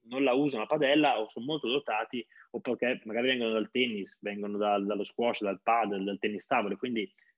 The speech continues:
sanno che si tiene anche così la racchetta sui colpi dall'alto, eh, il grip, eh, continental, come viene chiama-, viene chiamato nel tennis. E quindi, Thomas, il fatto che se giocano, hanno giocato per un po' di tempo con il grip a padella è difficile estirparvelo,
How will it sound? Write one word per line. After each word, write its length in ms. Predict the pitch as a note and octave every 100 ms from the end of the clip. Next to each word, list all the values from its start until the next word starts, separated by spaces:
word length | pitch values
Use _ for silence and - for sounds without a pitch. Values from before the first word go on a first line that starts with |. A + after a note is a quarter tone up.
| -
sanno 400 | - A2+ A2+ G#2+
che 380 | G#2+ F#2+ - _ _
si 120 | - -
tiene 260 | A2+ A2
anche 180 | G#2+ A2
così 260 | G#2 G2+ C3
la 120 | G#2+
racchetta 600 | F#2+ G#2+ F#2 - F2+ -
sui 180 | - G#2+
colpi 320 | F#2 G2+ F#2+
dall'alto, 600 | G2 F#2 F#2+ F2+ E2 F#2
eh, 60 | G2
il 280 | F#2 G#2 F#2+
grip, 420 | F#2+ F#2+ F#2+ -
eh, 380 | G2 F#2 F2 F2+ _ _
continental, 720 | - F#2 F#2 G#2 G2 F#2+ F#2
come 160 | F2+ F#2+
viene 160 | F#2+
chiama-, 260 | F#2+ G2 F#2+
viene 200 | - G2
chiamato 280 | G2 G2+ F#2+
nel 200 | G2 F#2+
tennis. 500 | - F2+ F2+ - - _ - - - - _ -
E 220 | - B2
quindi, 320 | D#3+ E3 D3
Thomas, 400 | C#3+ C3 G#2 -
il 100 | A#2
fatto 300 | - D3+ D3+
che 140 | C3+
se 100 | A2+
giocano, 480 | A#2 A#2+ C3+ A#2+ A2+
hanno 120 | A2+
giocato 340 | A2 A#2+ C3+ G#2+
per 100 | G#2
un 80 | G#2
po' 100 | B2+
di 120 | B2+
tempo 260 | B2+ A2
con 160 | G2+ G#2 A2+
il 320 | C3 - A2+
grip 200 | A#2 C#3
a 40 |
padella 440 | - A2+ B2 C#3+ C#3+
è 140 | G#2
difficile 440 | G2+ G#2 - - G#2+
estirparvelo, 1000 | - - F#2 - F#2 F2 F2+ F2+ F#2